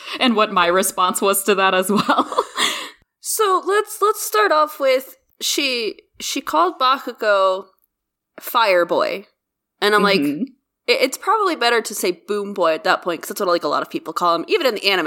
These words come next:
Speaker 2: to make fun of him. <laughs> She, she's like, "Wow, Transformer Boy is really getting it." And I was like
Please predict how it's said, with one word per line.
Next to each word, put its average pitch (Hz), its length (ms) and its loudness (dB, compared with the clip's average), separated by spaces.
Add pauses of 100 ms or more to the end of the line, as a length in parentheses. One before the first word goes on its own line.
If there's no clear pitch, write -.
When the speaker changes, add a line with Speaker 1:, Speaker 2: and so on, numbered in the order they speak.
Speaker 2:
to 165 60 -4
make 170 160 -6
fun 202 180 0
of 170 80 -6
him. - 160 -10 (1400)
<laughs> 320 80 2 (680)
She, - 300 0 (760)
she's 494 300 -2
like, 415 240 2
"Wow, 262 220 2
Transformer 285 800 0
Boy 202 280 2
is 196 160 0
really 220 360 0
getting 208 360 0
it." 180 180 0
And - 80 -2
I 226 60 4
was 240 120 -2
like 226 180 0